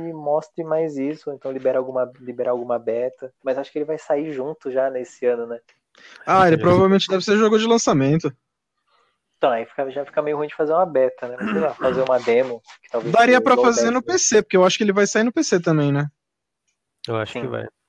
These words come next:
Speaker 1: Ah, acho que dá pra fazer um esquema meio Destiny, né? Que Destiny, na época que eu tinha o P S quatro, mesma coisa que vai acontecer quando chegar o P S cinco, você baixa todas as demos que existem, né?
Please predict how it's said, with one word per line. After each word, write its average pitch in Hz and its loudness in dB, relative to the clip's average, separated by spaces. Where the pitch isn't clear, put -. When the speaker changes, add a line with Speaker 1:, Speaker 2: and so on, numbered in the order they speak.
Speaker 1:
Ah, 220 -4
acho - -10
que 156 -12
dá 160 0
pra - -20
fazer 226 -4
um 240 -6
esquema 233 -10
meio 247 -10
Destiny, 151 -2
né? 147 -6
Que - -14
Destiny, 143 -6
na 123 -6
época 131 -8
que - -14
eu 135 -2
tinha 135 -12
o 131 -12
P 135 -2
S 135 -4
quatro, 135 -2
mesma 127 -6
coisa 123 -8
que - -16
vai 123 0
acontecer 123 -10
quando 123 -14
chegar 123 -4
o - -4
P 131 -8
S 127 -10
cinco, 139 -20
você 151 -14
baixa 143 -6
todas 139 -8
as 160 -8
demos 147 -10
que - -14
existem, 147 -12
né? 107 -18